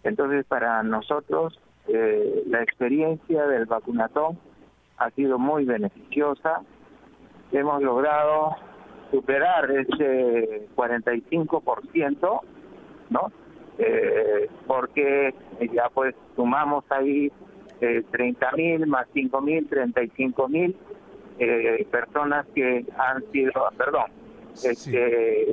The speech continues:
Speaker 1: tres mil más cinco mil, ocho mil personas que han recibido,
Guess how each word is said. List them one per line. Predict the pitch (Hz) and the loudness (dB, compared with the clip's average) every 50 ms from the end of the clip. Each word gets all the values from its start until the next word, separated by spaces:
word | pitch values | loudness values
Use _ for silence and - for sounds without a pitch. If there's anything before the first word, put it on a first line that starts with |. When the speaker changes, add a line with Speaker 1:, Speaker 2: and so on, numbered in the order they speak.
| - - _ | -2 -4 _
Speaker 1:
tres | - 147 143 151 143 - 160 | -2 0 0 0 0 0 0
mil | 175 190 202 214 214 214 202 190 | 2 2 2 2 2 2 2 2
más | 165 151 135 - - | 2 0 0 -2 -2
cinco | 160 151 151 - 156 151 | -4 -4 -2 0 -2 0
mil, | 170 190 202 202 190 | 0 0 0 0 0
ocho | - 156 143 - - 147 | 0 -2 -2 -2 -2 -2
mil | 151 165 190 202 208 208 202 | 0 0 0 2 0 0 0
personas | - 180 170 - - 180 175 170 170 151 | 0 -2 -2 0 0 -2 -2 -2 -2 -4
que | - - 156 | -2 -2 0
han | 151 151 | 0 0
recibido, | 156 143 - - 147 143 151 156 156 147 147 147 147 147 | 0 -2 -2 -2 0 2 2 2 4 4 2 2 0 -2